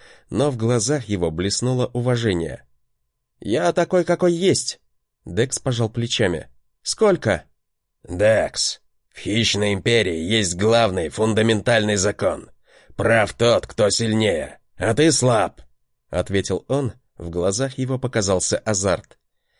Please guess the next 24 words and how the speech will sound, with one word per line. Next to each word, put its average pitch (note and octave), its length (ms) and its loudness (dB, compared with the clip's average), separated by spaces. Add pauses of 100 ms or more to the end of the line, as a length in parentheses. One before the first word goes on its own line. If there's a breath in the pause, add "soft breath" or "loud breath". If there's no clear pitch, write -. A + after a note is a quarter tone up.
(220)
«Даже A#2 460 2
сотня A2 560 2
таких, G2+ 420 -2
как G2 240 -2
вы, G#2 400 0 (160)
не A#2 220 0
стоит A#2+ 440 2
Рихана. A#2 600 -2 (440)
Он C3+ 280 2
истинный A#2+ 460 2
хищник, - 640 -6 (180)
жестокий, G#2 680 0
агрессивный G#2 680 0
и A#2 200 -2
гордый». G#2+ 680 -2 (600)
Хавир A2 460 -2
уже A#2 220 0
собирался A2 640 0
уйти, G2+ 640 -4 (120)
но F#2+ 360 -2
этот C#3 380 -6
идиот B2+ 500 -2
не B2+ 120 0
унимался. C3 720 -2